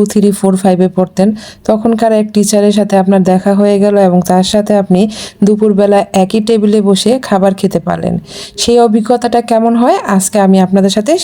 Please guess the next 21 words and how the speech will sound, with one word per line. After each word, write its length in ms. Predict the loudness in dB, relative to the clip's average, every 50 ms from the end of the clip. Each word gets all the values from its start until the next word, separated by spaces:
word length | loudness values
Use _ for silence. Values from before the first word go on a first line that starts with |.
| -8 -14 -16 -16 -16 -12 -6
সেই 200 | -2 0 0 2
ভিডিওটাই 500 | 2 2 2 2 2 0 0 2 0 0 0
শেয়ার 260 | 0 -2 -2 -2 -4
করব। 240 | -2 -2 -4 -2 -2 -4 -2
তো 120 | 0 0
হ্যালো 280 | 0 2 2 2 2 0
ভিউয়ার্স, 400 | 0 2 2 2 4 2 2 2
আসসালামু 420 | 2 0 0 0 0 0 0 2 2
আলাইকুম, 500 | 2 2 0 0 0 0 0 2 2 2
this 160 | 2 2 0
is 100 | 0 -2 -2
শিলা, 280 | 0 0 2 2 4 4 4
welcome 320 | 2 2 0 0 0 -2 0
to 80 | 0 -2
শিলাস 400 | 0 0 0 2 2 2 0 0 -2
কুকিং 300 | -4 -4 -2 0 0 0
and 160 | 0 0 0 0
লাইফস্টাইল 480 | 0 -2 -4 -6 -12 -6 -2 -2 -2 -2 -4 _ _ _ _ _ -20 -6 -4
and 100 | -2 0
welcome 320 | 2 0 0 0 0 0 0
to 60 | 0